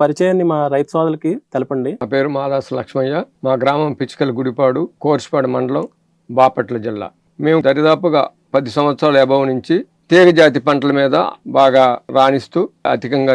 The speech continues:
Speaker 2: దిగుబడులు తీస్తున్నాం. ప్రభుత్వం ద్వారాగా సబ్సిడీ ఎకరాకొచ్చి లక్ష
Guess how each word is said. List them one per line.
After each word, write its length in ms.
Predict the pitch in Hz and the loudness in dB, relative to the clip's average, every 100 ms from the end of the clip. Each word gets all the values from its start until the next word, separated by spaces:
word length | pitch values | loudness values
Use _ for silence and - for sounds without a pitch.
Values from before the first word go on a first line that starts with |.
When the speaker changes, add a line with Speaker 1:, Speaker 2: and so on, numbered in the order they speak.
| 117 | 0
Speaker 2:
దిగుబడులు 360 | 127 123 120 113 | -2 -2 -2 -4
తీస్తున్నాం. 480 | 123 123 - 117 101 - _ _ 156 | -6 -4 -4 -6 -8 -14 _ _ 0
ప్రభుత్వం 400 | 156 190 196 190 | 4 4 4 6
ద్వారాగా 400 | 175 160 160 156 135 151 - | 8 8 8 8 8 6 0
సబ్సిడీ 500 | 156 151 185 151 135 - _ - | -2 2 2 2 -2 -6 _ -2
ఎకరాకొచ్చి 560 | 147 156 151 139 - 185 - - | 2 2 2 -2 0 -2 -2 -4
లక్ష 160 | 123 | -2